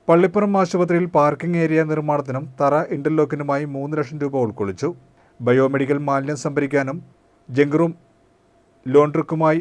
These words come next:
അഞ്ച് ലക്ഷം വകയിരുത്തി. അരുക്കുറ്റി സി എച്ച് സി പോസ്റ്റ്മോർട്ടം യൂണിറ്റിലേക്ക് സർജിക്കൽ ഉപകരണങ്ങളും ജനറേറ്ററും വാങ്ങാൻ ഓരോ ലക്ഷം രൂപ വീതം വകയിരുത്തിയിട്ടുണ്ട്. തൈക്കാട്ടുശ്ശേരി സി എച്ച് സിയിൽ bio digester with secondary treatment plant സ്ഥാപിക്കാൻ അഞ്ച് ലക്ഷമാണുള്ളത്.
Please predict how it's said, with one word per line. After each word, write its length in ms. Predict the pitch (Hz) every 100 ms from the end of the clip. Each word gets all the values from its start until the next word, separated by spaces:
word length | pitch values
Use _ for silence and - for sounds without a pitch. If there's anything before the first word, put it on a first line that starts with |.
| -
അഞ്ച് 160 | 139 135
ലക്ഷം 240 | 143 151 151
വകയിരുത്തി. 400 | 113 104 98 120 165 - _ _ _ 123
അരുക്കുറ്റി 420 | 131 127 131 147 147 -
സി 120 | - 143
എച്ച് 140 | 143 -
സി 100 | 151 -
പോസ്റ്റ്മോർട്ടം 500 | 131 131 147 143 151
യൂണിറ്റിലേക്ക് 460 | 147 143 143 127 143 - - -
സർജിക്കൽ 440 | 147 143 156 175 175
ഉപകരണങ്ങളും 520 | 160 160 165 156 139 135 - -
ജനറേറ്ററും 460 | 131 143 151 151 156 156
വാങ്ങാൻ 240 | 143 143 175 139
ഓരോ 160 | 147 160
ലക്ഷം 200 | 143 156
രൂപ 160 | 143 147 139
വീതം 220 | 139 135 - _ _ _ _ - 120
വകയിരുത്തിയിട്ടുണ്ട്. 680 | 117 110 101 101 95 98 147 - _ _ _ _ _
തൈക്കാട്ടുശ്ശേരി 540 | 131 127 131 127 147 143 143
സി 80 | 147
എച്ച് 120 | 131
സിയിൽ 200 | 147 135 190 _ _ _ _ -
bio 300 | 139 147 175 - _ 143
digester 380 | 143 156 175 160 165
with 140 | 156 160 165 - _ -
secondary 440 | 190 - 156 160 170
treatment 340 | 160 151 160 151
plant 240 | 156 151 143
സ്ഥാപിക്കാൻ 420 | - 147 135 127 127 151
അഞ്ച് 160 | 139 151
ലക്ഷമാണുള്ളത്. 640 | 151 160 123 104 98 95